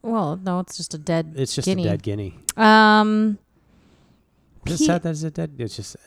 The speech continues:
Speaker 2: we say
Speaker 1: P S
Speaker 2: that?
Speaker 1: though.
Speaker 2: Just a dead
Speaker 1: No, I was
Speaker 2: guinea?
Speaker 1: talking with my friend today.
Speaker 2: That's n-, less farm life?
Speaker 1: Um, and she was telling me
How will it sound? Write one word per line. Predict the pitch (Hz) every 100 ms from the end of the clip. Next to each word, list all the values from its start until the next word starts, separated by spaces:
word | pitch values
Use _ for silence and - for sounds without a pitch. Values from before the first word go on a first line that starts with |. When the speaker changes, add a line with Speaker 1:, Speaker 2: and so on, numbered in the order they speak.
| - -
Speaker 2:
we |
say | -
Speaker 1:
P | 285
S | 143
Speaker 2:
that? | 151
Speaker 1:
though. | 180 165 165 175
Speaker 2:
Just | -
a |
dead | 202
Speaker 1:
No, | 262 269
I | 131
was | 131
Speaker 2:
guinea? |
Speaker 1:
talking | 226 240 262
with | 254 -
my | 202
friend | 180 - 165 190 220
today. | - 180 156 165 247 285 285 _ -
Speaker 2:
That's | 98 -
n-, | 107 101
less | 107 104
farm | - 110
life? | 117 123 - -
Speaker 1:
Um, | 196 196 185
and | 127 185
she | - 220
was | 269 254 -
telling | - 196 196 190
me | 185 175 170 -